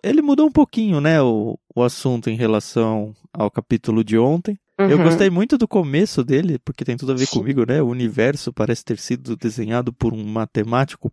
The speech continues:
Speaker 1: puro. Eu sou matemático
Speaker 2: <laughs>
Speaker 1: aplicado, mas eu entendo muito o que ele tá querendo dizer aqui. Bom, ele começa, então, lembrar a
Speaker 2: Uhum.
Speaker 1: gente, cara, ele é o criador do universo. Então ele começa a olhar para os planetas, pro sistema solar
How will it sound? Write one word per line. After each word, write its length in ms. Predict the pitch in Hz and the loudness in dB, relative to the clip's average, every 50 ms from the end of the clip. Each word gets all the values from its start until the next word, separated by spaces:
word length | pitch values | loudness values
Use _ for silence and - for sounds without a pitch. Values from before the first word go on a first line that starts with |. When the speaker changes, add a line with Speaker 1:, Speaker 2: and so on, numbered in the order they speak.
| _ - | _ 0
Speaker 1:
puro. 340 | 127 123 117 110 104 101 _ _ _ | 2 4 4 4 2 -2 _ _ _
Eu 80 | - 135 | -16 -12
sou 160 | - - 135 | -8 -6 -4
matemático 520 | 143 151 - - 143 123 139 151 - - 147 | -2 -2 0 0 2 2 2 2 2 2 0
Speaker 2:
<laughs> 20 | |
Speaker 1:
aplicado, 480 | 135 - 135 123 - - 131 147 170 165 | 0 0 0 -2 0 0 -2 0 0 0
mas 180 | 160 147 143 | -2 0 0
eu 60 | 143 | -2
entendo 360 | 139 123 113 - 127 127 120 120 | -4 -2 -2 -2 -2 -2 -2 -4
muito 280 | 123 131 139 - 127 | -4 -6 -6 -6 -8
o 20 | - | -8
que 80 | - | -6
ele 140 | - 110 113 - _ | -8 -8 -8 -10 _
tá 140 | - 120 - | -10 -10 -8
querendo 360 | - - - - 120 113 107 | -6 -6 -4 -4 -4 -4 -2
dizer 300 | 104 107 98 104 113 - | 0 0 2 2 2 0
aqui. 240 | - - - - - - - - _ _ _ _ - | -2 -4 -10 -12 -12 -12 -14 -20 _ _ _ _ -2
Bom, 220 | 165 165 143 135 | 0 2 2 2
ele 120 | 135 151 165 | 2 0 0
começa, 460 | - 190 180 170 175 180 - - 175 | 0 0 2 4 2 2 2 0 -4
então, 480 | 175 - 170 170 185 196 180 156 - - _ | -2 2 2 2 4 2 0 -2 -4 -6 _
lembrar 520 | - 127 131 156 180 185 151 135 - 170 180 | 0 2 2 4 2 2 2 2 4 4 4
a 20 | |
Speaker 2:
Uhum. 80 | 175 143 | 4 4
Speaker 1:
gente, 380 | 139 147 156 180 - - _ | 2 2 2 0 -2 -4 _
cara, 360 | - - 175 165 131 110 98 - _ | -4 0 0 2 2 2 0 -2 _
ele 240 | - - - - 160 | -4 -2 0 2 2
é 40 | 170 | 2
o 80 | 185 | 2
criador 460 | - - 185 202 190 151 120 127 139 147 | 0 0 0 0 0 2 2 2 2 2
do 80 | 147 160 | 2 2
universo. 720 | 175 190 240 233 202 135 131 143 143 120 - - - 107 104 _ _ _ _ _ | 2 2 0 0 2 2 2 2 2 0 -4 -8 -14 -16 -18 _ _ _ _ _
Então 340 | - 110 - - 127 131 147 | -10 -8 -2 0 2 2 2
ele 100 | 160 165 | 2 2
começa 520 | - - 185 175 165 160 175 175 - 196 180 | 2 0 0 2 2 2 2 2 2 2 2
a 20 | |
olhar 320 | 165 147 135 135 143 147 | 4 4 4 2 2 2
para 160 | - - 131 127 | 0 -2 -4 -4
os 80 | - | -4
planetas, 760 | - - 143 143 135 123 120 131 127 - - 120 110 117 - | -2 0 0 0 2 2 2 0 0 0 0 -2 -2 -2 -4
pro 240 | - - - 123 120 | -6 -6 -4 -4 -4
sistema 540 | - - - 127 - - - 123 120 123 120 | -4 -6 -10 -10 -6 -4 -2 -2 0 0 -2
solar 840 | - - - 131 127 117 110 117 131 135 131 123 113 110 110 | -4 -2 0 0 2 2 4 4 4 4 2 2 2 0 -2